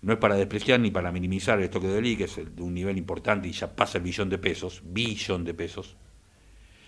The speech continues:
Pero a me-, a mediados del año pasado el stock de levac no solo llegó a ser más grande que toda la base monetaria, más que todo el dinero en circulación, sino que medido en dólares llegó a ser, a superar incluso a todas las reservas internacionales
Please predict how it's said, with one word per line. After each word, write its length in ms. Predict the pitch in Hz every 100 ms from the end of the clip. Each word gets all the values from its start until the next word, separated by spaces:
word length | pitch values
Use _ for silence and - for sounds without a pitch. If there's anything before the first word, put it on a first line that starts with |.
| - -
Pero 180 | 90 90
a 20 |
me-, 160 | 101 101
a 140 | 98
mediados 300 | 101 143 139
del 100 | 110
año 180 | 127 117
pasado 320 | 110 - 123
el 80 | 117
stock 200 | 110 117
de 120 | 117
levac 240 | 110 127
no 140 | 123 120
solo 160 | 139
llegó 180 | 110 101
a 60 | 104
ser 120 | 107
más 140 | 98
grande 320 | 95 98 87 85
que 80 |
toda 220 | 85 92 87
la 60 |
base 180 | 87 -
monetaria, 580 | 85 82 82 78 80 87 - -
más 260 | 92 104
que 100 | -
todo 160 | 87 101
el 80 | 87
dinero 200 | 87 90
en 60 |
circulación, 600 | 85 80 85 85 87 78 90 - - _ -
sino 280 | - 101 117
que 100 | 117
medido 300 | 104 117 131
en 80 | 123
dólares 360 | 127 127 123
llegó 140 | - 113
a 40 |
ser, 200 | - 120 -
a 40 |
superar 380 | 98 104 107 127
incluso 320 | 127 110 127
a 80 | 113
todas 180 | 127 139
las 120 | 107
reservas 340 | 98 135 131
internacionales 840 | 110 98 95 90 101 110 117 113